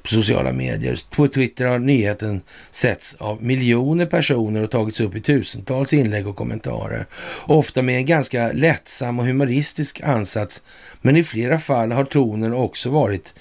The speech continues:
rejält nedsättande. Svenskar alltså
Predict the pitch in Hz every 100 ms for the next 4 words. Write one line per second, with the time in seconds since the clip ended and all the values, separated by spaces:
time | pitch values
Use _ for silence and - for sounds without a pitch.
0 | - - 135 147 95 87 - 139 120 -
1 | - 117 - - 120 117 95 - _ _
2 | - - - - 139 170 107 92 - -
3 | 143 135 - -